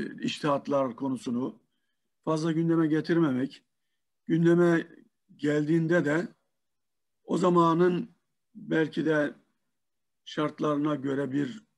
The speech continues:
çözüm yolu gibi diye yorumlamak gerekir diye düşünüyorum. Çünkü bazı mezheplerde, e, namaz kılmayan irtidat etmiştir, öldürülmesi gerekir gibi bir, e,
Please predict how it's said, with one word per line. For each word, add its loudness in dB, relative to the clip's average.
çözüm -2
yolu -2
gibi -2
diye 0
yorumlamak 0
gerekir -2
diye 0
düşünüyorum. -4
Çünkü 0
bazı 0
mezheplerde, -4
e, -4
namaz 0
kılmayan -2
irtidat 0
etmiştir, -4
öldürülmesi 0
gerekir -4
gibi -6
bir, -8
e, -20